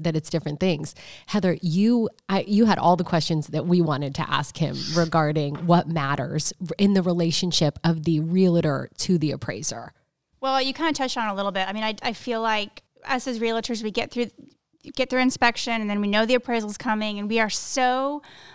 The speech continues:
Speaker 2: like, I, you probably know this, but, like, we are, like, if I'm the listing agent and you're the buyer agent, Ka-, Kaylin, I mean
Speaker 1: I'm Kaylin.
Speaker 2: Yeah. <laughs> Both of us, what did I call you? Caitlin?
Speaker 1: No, <laughs> I'm just giving you a hard
Speaker 2: Kaylin.
Speaker 1: time.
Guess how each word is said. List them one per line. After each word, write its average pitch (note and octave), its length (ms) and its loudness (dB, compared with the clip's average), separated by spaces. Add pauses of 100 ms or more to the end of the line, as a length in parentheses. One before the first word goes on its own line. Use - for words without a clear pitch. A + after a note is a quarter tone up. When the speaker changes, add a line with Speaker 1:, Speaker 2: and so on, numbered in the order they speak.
(200)
Speaker 2:
like, G3 360 0
I, - 200 -2
you A#3 440 -4
probably G#3+ 480 -2
know F#3+ 240 -2
this, F3 200 -6
but, - 200 -6
like, F#3+ 240 0
we A3 240 -6
are, A3 120 -4
like, A3+ 200 -4
if A3+ 120 -6
I'm B3+ 360 2
the A3 420 2
listing A3 340 -6
agent F3+ 320 -8
and F#3+ 140 -10
you're G#3+ 160 -4
the G3 80 -6
buyer F#3 300 0
agent, F3 400 -10
Ka-, F#3+ 120 -12 (120)
Kaylin, F3+ 340 -8 (480)
I G#3+ 60 0
mean G#3+ 440 0
Speaker 1:
I'm E3 120 2
Kaylin. D3 340 -4 (220)
Speaker 2:
Yeah. - 180 -10 (240)
<laughs> - 600 -4
Both D4 240 4
of E4 120 2
us, C4+ 340 2
what C4+ 120 -4
did D4 80 0
I C4+ 80 2
call A#3+ 180 2
you? F#3 160 2
Caitlin? C4+ 420 -2
Speaker 1:
No, G#3+ 100 -4
<laughs> - 440 -8
I'm C4+ 60 0 (280)
just - 220 -6
giving C#3 220 -4
you C#3+ 80 -2
a B3 100 4
hard - 40 0
Speaker 2:
Kaylin. G3+ 100 -4
Speaker 1:
time. C#3 100 -10